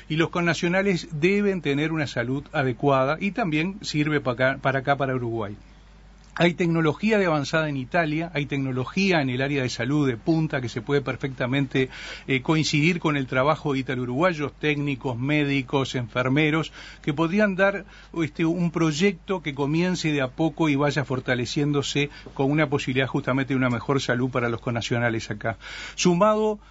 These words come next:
también a un esfuerzo que creemos fundamental, el tema del conocimiento. Nuestro lema es menos Harvard, más Bolonia. Este, nosotros miramos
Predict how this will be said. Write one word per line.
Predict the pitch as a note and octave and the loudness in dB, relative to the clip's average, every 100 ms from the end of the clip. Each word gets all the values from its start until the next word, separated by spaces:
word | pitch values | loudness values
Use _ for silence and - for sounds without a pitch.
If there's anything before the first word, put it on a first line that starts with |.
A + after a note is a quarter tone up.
| - - - | -20 -20 -4
también | D#3 D3+ G3 G3+ | -2 0 0 0
a | |
un | G3 | 0
esfuerzo | D#3+ - F#3+ G3 F#3+ | -2 -2 -2 0 -2
que | D#3 | -2
creemos | C3+ D3 F3 D#3 | -2 -2 -2 -2
fundamental, | C#3 B2+ B2 B2 G3 F3+ | -2 0 0 -2 0 0
el | C3+ B2 | 0 -2
tema | E3+ D#3+ | -4 -4
del | C3 | -4
conocimiento. | B2 A#2 A#2+ D#3 E3+ B2+ A#2+ A#2 | -8 -8 -6 -2 0 0 -4 -4
Nuestro | B2+ B2+ D3 | -4 0 2
lema | F3 G3 E3 | 2 2 2
es | E3+ - | 0 -2
menos | D#3+ G3 F#3+ D3+ - | 0 2 2 0 4
Harvard, | F3+ F3+ F3+ F#3 F#3 - - | 4 4 0 -2 -4 -18 -10
más | C#3+ F3+ | 0 0
Bolonia. | D3+ C#3+ B2+ A2+ A2 A2+ - - - | 2 0 -2 -4 -8 -12 -16 -20 -10
Este, | C#3+ - D3 | -8 -4 -2
nosotros | C#3+ G3 F3+ | 2 2 4
miramos | D#3 D#3+ F#3+ F#3 F3+ - | 2 2 2 2 0 -2